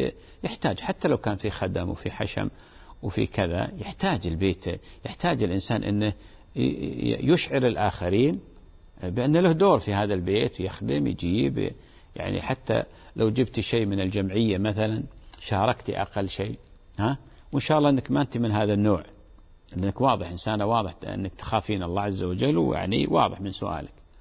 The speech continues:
لكن هذا موجود للأسف، يوجد بعض الأخوات تعيش مع أخيها مثلا، وأبدا ما عندها أي استعداد أن تعمل شيء،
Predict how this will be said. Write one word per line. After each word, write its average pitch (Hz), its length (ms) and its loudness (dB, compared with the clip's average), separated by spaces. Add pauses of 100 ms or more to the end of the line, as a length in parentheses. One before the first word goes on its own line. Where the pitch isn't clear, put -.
(1000)
لكن 110 240 2
هذا 139 180 6
موجود 151 540 6
للأسف، 98 520 -4 (220)
يوجد 143 360 4
بعض 117 220 2
الأخوات 113 800 2 (640)
تعيش 117 320 -2
مع 104 280 0
أخيها 107 320 0
مثلا، 110 480 0 (540)
وأبدا 131 640 0 (300)
ما 147 300 2
عندها 110 760 0 (100)
أي 139 320 2
استعداد 135 680 -2
أن 117 220 0
تعمل 95 320 0
شيء، - 220 -6